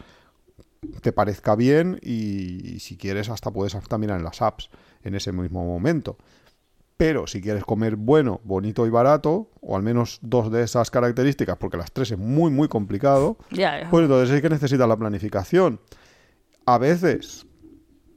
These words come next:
Speaker 1: puedes tener hasta el restaurante elegido, decir, "Sí, yo es que me voy a ir a Ubud y sé el restaurante en el que quiero comer". Pero otras veces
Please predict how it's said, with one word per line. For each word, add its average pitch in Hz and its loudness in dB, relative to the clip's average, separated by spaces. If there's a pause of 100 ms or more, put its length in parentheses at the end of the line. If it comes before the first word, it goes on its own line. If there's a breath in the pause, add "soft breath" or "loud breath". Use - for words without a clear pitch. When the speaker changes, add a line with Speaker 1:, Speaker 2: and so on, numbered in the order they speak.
(120)
Speaker 1:
puedes 127 2
tener 143 4
hasta 123 2
el 107 2
restaurante 107 0
elegido, 156 2 (120)
decir, 113 -2
"Sí, 131 -2
yo 117 2
es - -4
que 131 0
me 120 0
voy 123 2
a 131 6
ir 131 2
a 123 0
Ubud 139 4 (120)
y 104 -12
sé 131 0
el 123 0
restaurante 123 2
en 127 2
el 117 -2
que 101 -2
quiero 98 -4
comer". 95 -6 (840 soft breath)
Pero 156 6
otras 151 4
veces 180 2